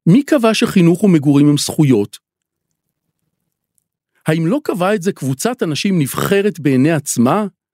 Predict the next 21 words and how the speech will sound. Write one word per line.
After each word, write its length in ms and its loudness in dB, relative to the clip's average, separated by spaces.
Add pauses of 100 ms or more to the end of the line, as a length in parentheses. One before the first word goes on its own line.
(520)
מדובר, 400 -2 (140)
הם 60 0
יגידו, 680 0 (340)
בחפצי 640 -2
טוב 460 -2 (220)
שמחליטים 760 -2 (140)
עבור 440 0
כולם. 440 0 (1040)
אבל 180 0
הבעיה 440 -2
העיקרית 640 0
היא 260 0 (400)
שההחלטה 680 -4
לייצר 380 -2
מערכת 500 0
בריאות 420 0
גדולה 540 -2 (480)
מחייבת 800 0
המון 540 0
כללים 580 0
נוספים 680 0